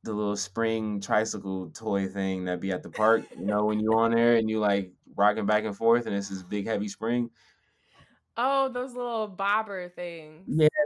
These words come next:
Speaker 1: the little
Speaker 2: When you
Speaker 1: things where you
Speaker 2: got
Speaker 1: bob
Speaker 2: stung,
Speaker 1: back
Speaker 2: did
Speaker 1: and
Speaker 2: you
Speaker 1: forth.
Speaker 2: bob faster? Did you rock faster after you got stung, or did you
Speaker 1: No,
Speaker 2: get
Speaker 1: it
Speaker 2: off
Speaker 1: was,
Speaker 2: and take off?
Speaker 1: it was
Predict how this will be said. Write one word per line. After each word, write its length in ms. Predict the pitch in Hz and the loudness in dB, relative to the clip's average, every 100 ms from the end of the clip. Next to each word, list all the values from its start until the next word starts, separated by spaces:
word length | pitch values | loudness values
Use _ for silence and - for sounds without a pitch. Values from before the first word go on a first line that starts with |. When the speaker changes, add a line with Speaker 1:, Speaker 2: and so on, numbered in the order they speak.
| - | 2
Speaker 1:
the 60 | 139 | 2
little 180 | 131 131 | 2 2
Speaker 2:
When 140 | 139 | 4
you 100 | 135 | 4
Speaker 1:
things 20 | 120 | 4
where 80 | 120 | 2
you 80 | |
Speaker 2:
got 40 | 117 | 6
Speaker 1:
bob 100 | 117 120 | 8 8
Speaker 2:
stung, 100 | - | 6
Speaker 1:
back 100 | 226 | 2
Speaker 2:
did 140 | 254 | 0
Speaker 1:
and 0 | |
Speaker 2:
you 120 | 220 240 | 6 8
Speaker 1:
forth. 180 | 226 226 | 8 4
Speaker 2:
bob 140 | 226 | -4
faster? 440 | 233 233 247 262 247 | -6 -6 -8 -10 -10
Did 160 | 220 | -10
you 120 | 202 | -6
rock 240 | 214 214 220 | -2 -2 -2
faster 400 | 226 233 233 240 | -4 -6 -6 -8
after 260 | 226 226 226 | -8 -8 -10
you 80 | |
got 200 | 220 208 | -8 -8
stung, 240 | - 220 226 | -6 -6 -2
or 60 | 208 | -2
did 100 | 196 | 0
you 60 | |
Speaker 1:
No, 40 | 190 | 2
Speaker 2:
get 140 | 196 | 4
Speaker 1:
it 20 | |
Speaker 2:
off 160 | 233 208 | 2 0
Speaker 1:
was, 40 | |
Speaker 2:
and 120 | 185 | -6
take 220 | 214 196 185 | -8 -8 -6
off? 300 | 175 175 - | -6 -8 -6
Speaker 1:
it 80 | 254 | 0
was 140 | 262 | 0